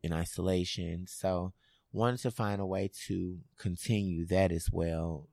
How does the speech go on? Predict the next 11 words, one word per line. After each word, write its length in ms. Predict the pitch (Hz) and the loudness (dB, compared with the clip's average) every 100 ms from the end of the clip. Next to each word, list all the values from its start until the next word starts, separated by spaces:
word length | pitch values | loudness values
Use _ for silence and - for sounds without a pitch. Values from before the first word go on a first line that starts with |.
| - | -2
that 180 | 95 - | 0 0
community. 680 | 85 80 90 85 - 90 - _ - - - - - | 0 2 2 0 -4 -8 -8 _ -20 -18 -20 -8 2
And, 240 | 131 117 | 6 8
uh, 240 | 113 107 113 | 10 8 8
we 80 | 120 | 6
have 140 | 107 | 6
some 160 | 98 95 | 4 0
other 120 | 101 | 2
projects 540 | - 92 90 90 - | 6 8 8 2 -2
coming 380 | - 117 95 87 | 0 2 4 4
up. 240 | 82 87 | 4 2